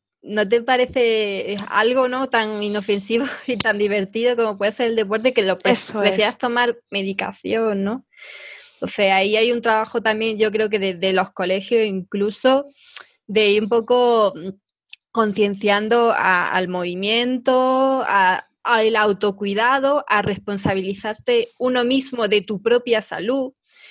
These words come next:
Speaker 1: y no de que el médico te cure.
Speaker 2: Eso es.
Speaker 1: <laughs> De que me mande algo y que me cure. No, mm,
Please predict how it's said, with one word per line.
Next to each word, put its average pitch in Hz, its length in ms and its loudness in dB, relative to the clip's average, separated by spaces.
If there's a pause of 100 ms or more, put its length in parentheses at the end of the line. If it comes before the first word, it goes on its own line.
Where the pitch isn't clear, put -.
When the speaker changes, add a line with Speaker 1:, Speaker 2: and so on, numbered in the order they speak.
Speaker 1:
y 208 80 0
no 214 140 2
de 202 160 2
que 196 240 0
el 202 160 -2
médico 214 440 -2
te 190 160 -8
cure. 240 460 -2 (480)
Speaker 2:
Eso 247 320 0
es. 185 160 -2
Speaker 1:
<laughs> - 360 0 (180)
De 214 200 0
que 220 140 0
me 220 180 0
mande 240 460 2
algo 220 260 2
y 208 80 -2
que 196 100 0
me 170 160 -8
cure. 233 360 0
No, 208 300 -4
mm, 185 240 -6